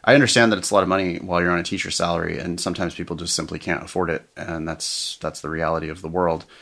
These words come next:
But if you do have the money and you're thinking about making the investment, um, you know, if you pay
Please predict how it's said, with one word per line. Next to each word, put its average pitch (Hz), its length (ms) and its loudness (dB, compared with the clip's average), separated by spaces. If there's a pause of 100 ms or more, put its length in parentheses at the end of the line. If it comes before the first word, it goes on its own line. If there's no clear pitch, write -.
(280)
But 98 300 6
if 98 220 -4
you 90 400 0
do 120 280 6
have 92 220 2
the 87 60 -4
money 82 320 -2
and 87 180 -4
you're 82 100 -8
thinking 98 320 -2
about 85 200 -2
making 85 280 -6
the 82 100 -8
investment, 82 520 0 (540)
um, 78 540 -2 (960)
you 95 80 -4
know, 82 180 -2
if - 200 -6
you 104 80 0
pay 98 400 4